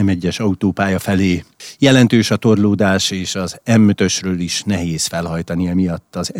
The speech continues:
M nullásra. Mától napközben a Szentendrei úton a Bogdáni út és a Mozaik utcai felüljáró között mindkét irányban lezárták a belső sávot felújítás miatt.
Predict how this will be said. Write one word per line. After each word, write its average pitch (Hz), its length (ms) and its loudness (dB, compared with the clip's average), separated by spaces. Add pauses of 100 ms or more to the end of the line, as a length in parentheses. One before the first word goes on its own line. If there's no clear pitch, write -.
M 107 40 4
nullásra. 90 840 0 (680)
Mától 139 380 6
napközben 113 480 4
a 113 80 6
Szentendrei 104 720 4
úton 101 260 0
a 107 80 2
Bogdáni 107 520 0
út 101 160 -2
és 101 180 -4
a 107 60 -4
Mozaik 101 440 0
utcai 95 380 -6
felüljáró 98 680 -4
között 95 340 -8
mindkét 95 440 -4
irányban 92 400 -4
lezárták 90 560 -8
a 104 40 -8
belső 98 340 -4
sávot 90 400 -8
felújítás 90 760 -6
miatt. - 760 -20